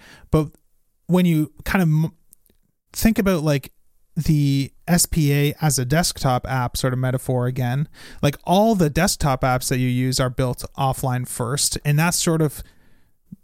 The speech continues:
helps you understand, like, why things work the way they do or how they need to work. Like, if I open up my laptop on an airplane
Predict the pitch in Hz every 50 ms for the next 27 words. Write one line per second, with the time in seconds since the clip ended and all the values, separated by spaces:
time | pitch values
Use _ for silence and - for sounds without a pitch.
0 | - - - - - 185 185 165 - - 180 175 170 151 - - 170 165 160 160
1 | 147 139 127 131 127 135 143 143 151 151 - 156 147 143 - - 139 139 135 -
2 | - 147 139 135 131 135 131 135 131 127 113 - - 170 175 180 165 147 135 131
3 | 131 120 - 131 113 117 110 117 - 147 139 131 - - - - - - - 156
4 | - 202 214 220 - 190 196 190 208 190 180 170 175 170 156 131 131 135 147 165
5 | - - 160 135 131 131 135 - - 143 139 139 127 131 143 170 180 - - -
6 | 151 139 - - 123 139